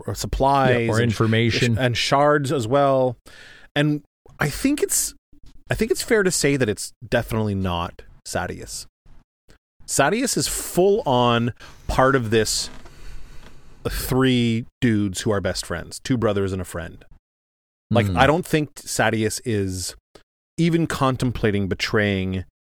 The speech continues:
Speaker 1: his two best friends, the, the, the, the, the Kholin brothers.
Speaker 2: Mm-hmm.
Speaker 1: So it would have to be s-, one of the other, um,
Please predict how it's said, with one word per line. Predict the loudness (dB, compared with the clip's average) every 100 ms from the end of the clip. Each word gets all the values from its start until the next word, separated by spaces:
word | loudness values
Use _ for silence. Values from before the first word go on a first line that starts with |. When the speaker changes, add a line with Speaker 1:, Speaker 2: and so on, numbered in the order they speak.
| -4
Speaker 1:
his | 0 2 0 -2 -6 -12 _ _ _ _ _ _ _ _ _ -12 -2
two | 2 2
best | 2 -2
friends, | -6 -6 -8 -10
the, | -4 -4
the, | -2 -4
the, | -2 -2 -2 -4 -4
the, | -4 -4
the | -4
Kholin | -2 -2 -2 -4
brothers. | -6 -10 -14 -14 -16 -18 _ -20 -20 -4
Speaker 2:
Mm-hmm. | -2 0 0
Speaker 1:
So | 4 4 6 4 0 -10 0
it | 2
would | 4
have | 2 0 0
to |
be | -2 0 0 -2 -6
s-, | -14 -14 -4
one | 2 4 4
of | 0
the | -2 0
other, | 2 2 2 2 0 -4 -8 -16 -18 -20 -20 _ -8
um, | -4 -4 -4 -8